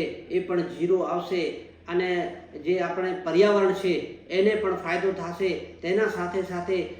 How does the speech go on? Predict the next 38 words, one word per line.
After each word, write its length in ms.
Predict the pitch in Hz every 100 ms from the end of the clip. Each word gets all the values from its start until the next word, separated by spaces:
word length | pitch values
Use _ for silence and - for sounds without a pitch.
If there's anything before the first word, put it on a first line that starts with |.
| -
બીજા 280 | 165 170 202
પણ 240 | 226 202 190
નાના 260 | 180 185
ગરીબ 340 | 185 160 180 202
માણસો 560 | 196 190 190 156 - 170
જે 80 | 190
બિલ 360 | 180 208 165
ન 40 | 185
ભરી 220 | 185 190
શકતા 360 | 180 175 185
હોય 200 | 175 160 - - -
એવાને 400 | 185 214 233 208 185
પણ 160 | 180 160 - -
બિલમાંથી 580 | 180 226 202 196 180 185
રાહત 360 | 170 180 202 180
મળશે, 300 | 185 175 190
એટલે 380 | 170 170 180 185
ખૂબ 360 | - 196 190
આર્થિક 540 | 185 156 165 - 214 -
પણ 140 | 185
એ 100 | 185
લોકો 260 | 185 - 185
સદ્ધર 320 | 160 156 170
થઈ 200 | 180 175
શકશે. 400 | 180 - 190 170 - - - -
અને 120 | 180
આજે 640 | 160 165 180 226 - - -
અમારા 320 | 160 196 233
માટે 440 | 196 180 185 165 - - 135
ગૌરવની 460 | 165 190 233 226
વાત 340 | 202 185 190 196
છે 260 | 175 - - -
કે 180 | 196 190
આજે 320 | 190 175 202
અમારા 300 | 175 185 190
ગામનું 580 | 185 170 208 214 170 - - - 160
જે 140 | 190
સોલાર, 400 | 190 170 185 214